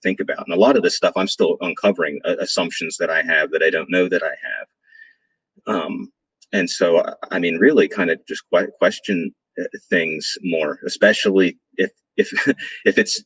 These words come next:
if everybody's doing it and it's the main thing that everybody's doing and it's on every T V and on every social media and whatever, at the very least question it, if not just go a completely different way. Because if everybody's doing the same thing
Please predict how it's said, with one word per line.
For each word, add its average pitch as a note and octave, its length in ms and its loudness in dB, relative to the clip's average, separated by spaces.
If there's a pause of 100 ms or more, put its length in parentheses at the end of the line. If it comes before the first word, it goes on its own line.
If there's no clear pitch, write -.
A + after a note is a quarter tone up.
if G#2 120 2 (100)
everybody's D#3+ 600 4
doing D#3 300 2
it F3 180 -6 (400)
and - 120 4
it's - 140 0
the F#2 80 0
main G#2 340 2
thing G#2+ 280 0
that - 100 2
everybody's G#2 500 2
doing G2 280 2
and F2+ 80 0
it's - 120 -6
on E2+ 140 -2
every F#2 220 0
T G2+ 220 -6
V F#2 200 0
and E2+ 100 -2
on D#2+ 120 -4
every F#2+ 420 0
social F#2+ 460 0
media F#2 300 0
and G2 100 -2
whatever, G2 500 2 (1300)
at A2+ 140 0
the A2 60 4
very A2+ 240 8
least G2+ 280 2
question F#2 460 -2
it, - 120 -4
if - 140 -6
not F2 280 -6
just - 340 -10
go E2+ 380 0
a E2+ 60 -10
completely E2 520 -6
different - 420 -6
way. C#2+ 320 0 (160)
Because - 580 -8
if - 160 -4
everybody's F#2+ 520 4
doing E2+ 280 0
the D2 60 -4
same D#2+ 320 -4
thing D2+ 520 -2